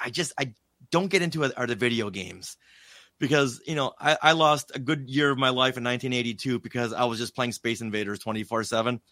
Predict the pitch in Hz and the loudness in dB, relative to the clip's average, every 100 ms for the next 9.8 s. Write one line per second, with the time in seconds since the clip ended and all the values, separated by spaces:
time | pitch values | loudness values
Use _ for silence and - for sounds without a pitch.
0 | _ _ 117 117 - 123 - - 117 123 | _ _ 2 2 4 0 0 -6 -4 -2
1 | 104 92 90 - 87 95 _ _ _ - | -2 -4 -6 -10 -20 -20 _ _ _ -4
2 | 143 120 - - - 107 190 185 151 143 | 0 0 0 -16 -18 2 4 6 6 4
3 | 135 123 139 131 143 131 131 113 110 120 | 4 0 -2 2 2 2 0 0 0 -2
4 | 110 - 120 117 - 131 120 113 131 135 | -4 -6 -6 -6 -4 -2 -2 0 0 0
5 | 135 139 147 147 143 - - 185 202 165 | 0 -2 0 0 -2 -8 -2 2 2 4
6 | 151 123 117 143 156 156 - 131 123 123 | 2 4 2 2 0 -2 -6 -8 -4 -4
7 | 107 120 131 - 131 127 123 131 143 139 | 0 0 0 0 2 2 4 2 2 0
8 | - 113 120 123 - 110 117 123 120 120 | 0 2 2 0 -4 -8 -4 -2 -2 -2
9 | 131 127 143 147 151 165 143 131 | -4 -2 0 0 0 -2 0 -2